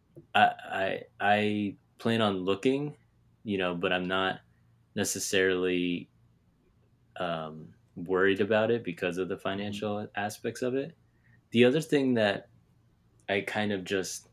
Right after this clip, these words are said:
Speaker 1: think about is, is the job market is in this whole covid thing. So finding you, I want to find the best job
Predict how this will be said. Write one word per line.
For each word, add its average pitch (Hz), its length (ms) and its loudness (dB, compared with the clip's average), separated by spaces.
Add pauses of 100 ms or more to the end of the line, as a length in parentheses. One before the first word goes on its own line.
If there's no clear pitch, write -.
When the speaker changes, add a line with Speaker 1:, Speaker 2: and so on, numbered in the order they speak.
(220)
Speaker 1:
think 104 200 -2
about 90 480 0
is, 90 520 -6 (960)
is 95 240 -4
the 95 140 2
job 95 480 4
market 95 720 0 (320)
is 95 400 -6
in 101 360 0
this 90 220 -4
whole 98 320 0
covid 87 400 -4 (120)
thing. 87 400 -4 (160)
So 87 560 -2 (1000)
finding 117 580 4
you, 110 200 2
I 98 140 2
want 110 300 2
to 95 120 -2
find 95 560 0
the 87 100 -2
best 87 360 -6
job 85 540 -2